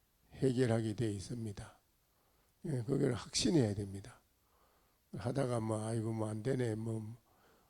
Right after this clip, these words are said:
뭐 이래, 뭐 잘 안 되고 뭐 더 해야 되겠네." 이런 생각을 하면은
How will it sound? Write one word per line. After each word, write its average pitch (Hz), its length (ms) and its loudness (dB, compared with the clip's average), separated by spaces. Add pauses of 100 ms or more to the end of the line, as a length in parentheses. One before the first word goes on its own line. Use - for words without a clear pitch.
(140)
뭐 135 120 -2
이래, 131 280 2
뭐 110 260 -4
잘 123 260 -4
안 110 160 -4
되고 113 320 -2
뭐 110 160 0
더 127 140 0
해야 131 100 4
되겠네." 110 460 0
이런 143 280 2
생각을 131 400 2
하면은 135 720 2